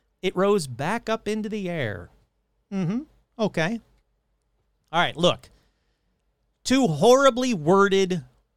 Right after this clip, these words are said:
awesome stories. One in fifteen sixty-one, where there shouldn't have been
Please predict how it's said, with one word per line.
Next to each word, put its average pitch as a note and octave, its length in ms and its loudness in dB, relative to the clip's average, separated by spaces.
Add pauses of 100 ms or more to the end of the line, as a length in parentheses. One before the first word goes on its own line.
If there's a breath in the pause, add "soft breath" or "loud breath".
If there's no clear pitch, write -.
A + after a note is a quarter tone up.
(100)
awesome F#3+ 760 2
stories. A#2 920 -2 (640)
One A#3 320 2
in B3+ 100 0
fifteen A#3 420 -4
sixty-one, G#3+ 600 -2
where F3 80 0
there F3 140 0
shouldn't G#3 280 -4
have F#3+ 80 -2
been - 80 -12